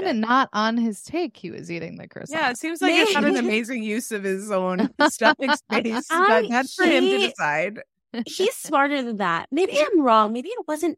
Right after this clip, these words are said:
Speaker 1: it wasn't on his side, 'cause he's a really smart actor. Maybe it was that I was doing it in a wide and we were going tighter. Maybe as we were going tighter,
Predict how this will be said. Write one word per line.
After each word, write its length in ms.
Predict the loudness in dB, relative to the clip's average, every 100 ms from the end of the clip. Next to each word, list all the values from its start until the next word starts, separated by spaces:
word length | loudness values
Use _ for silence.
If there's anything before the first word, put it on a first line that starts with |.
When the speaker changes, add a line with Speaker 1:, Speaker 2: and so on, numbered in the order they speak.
| -8
Speaker 1:
it 100 | -12
wasn't 240 | -10 -8
on 100 | -6
his 100 | -6
side, 280 | -10 -12 -12 -10
'cause 80 |
he's 160 | -10 -8
a 40 |
really 180 | -6 -8
smart 240 | -4 -4 -4
actor. 300 | -8 -12 -20
Maybe 180 | -18 -16
it 80 | -14
was 120 | -6
that 140 | -4
I 60 | -4
was 120 | -6
doing 220 | -6 -6
it 80 | -6
in 80 | -10
a 80 | -12
wide 500 | -8 -4 -2 -4 -6
and 100 | -10
we 80 |
were 80 | -8
going 280 | -4 -2 -2
tighter. 500 | -6 -10 -6 -2 -2
Maybe 240 | -2 -4
as 220 | -2 -2 -4
we 60 |
were 60 | -8
going 220 | -6 -8
tighter, 640 | -10 -16 -14 -10 -8 -8